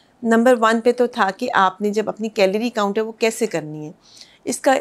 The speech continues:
सॉल्यूशन जो है ना वो बहुत आसान है। आप अपना नेट खोलें, उसके अंदर इसके चार्ट्स अवेलेबल हैं जिसमें आपकी रोटी के अंदर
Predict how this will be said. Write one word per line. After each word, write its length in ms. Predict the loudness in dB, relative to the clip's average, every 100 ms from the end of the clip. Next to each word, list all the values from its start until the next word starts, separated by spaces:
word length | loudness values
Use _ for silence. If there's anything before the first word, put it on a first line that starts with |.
| -2
सॉल्यूशन 580 | 0 0 2 2 2
जो 100 | 2
है 60 | 0
ना 100 | -2
वो 140 | -2
बहुत 360 | -4 -6 -10 -12
आसान 360 | -14 -12 -12 -12
है। 100 | -16 _ -20 -10 -2
आप 140 | 0
अपना 220 | 0 -2
नेट 260 | 0 0 -2
खोलें, 360 | 0 0 0 -4 _ _ _
उसके 300 | -8 -4 0
अंदर 380 | 2 2 4 2 0
इसके 240 | -6 -4
चार्ट्स 440 | -2 2 4 2 -2
अवेलेबल 640 | -4 -2 -2 -2 -2 -2
हैं 200 | -2 -4 -8 -20 -16 -6
जिसमें 360 | -4 0 0
आपकी 460 | 2 2 0 -6 -2
रोटी 360 | -2 -2 -6
के 160 | -6 -2
अंदर 380 | -2 0 0